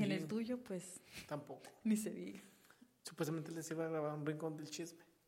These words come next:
Speaker 2: Bueno,
Speaker 1: Pe-
Speaker 2: muchos estaban preguntándome por qué empecé a hacer YouTube.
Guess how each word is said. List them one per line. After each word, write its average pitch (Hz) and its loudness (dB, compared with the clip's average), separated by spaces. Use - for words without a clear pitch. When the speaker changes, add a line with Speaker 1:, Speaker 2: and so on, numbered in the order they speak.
Speaker 2:
Bueno, 196 12
Speaker 1:
Pe- 190 6
Speaker 2:
muchos 208 6
estaban 190 8
preguntándome 156 4
por 151 -8
qué 196 4
empecé - -2
a 143 0
hacer 147 -2
YouTube. 127 -10